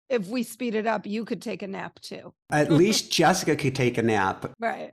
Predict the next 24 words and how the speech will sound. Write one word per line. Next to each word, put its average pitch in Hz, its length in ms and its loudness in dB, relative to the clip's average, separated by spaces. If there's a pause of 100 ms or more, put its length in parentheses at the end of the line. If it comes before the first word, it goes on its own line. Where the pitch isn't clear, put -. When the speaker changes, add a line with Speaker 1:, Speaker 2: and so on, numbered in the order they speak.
Speaker 1:
Okay. 254 240 -4
So 247 160 -4
while 247 320 2
you 320 140 -2
have 320 100 2
Rue 254 320 -2
on 254 180 -6
your 247 140 -6
lap, 202 360 -4 (100)
chilling 220 400 -4
Speaker 2:
Yeah. 202 180 -4
Speaker 1:
out, - 160 -8 (140)
makes 220 280 -8
me 208 160 -4
want 190 220 -6
a 180 60 -10
rooster. 170 480 -12 (340)
Speaker 2:
<laughs> - 320 -8
Speaker 1:
Can 277 200 0
you 349 120 0
take 415 380 -4
us - 180 -10
through 254 440 -2
the, 220 220 -2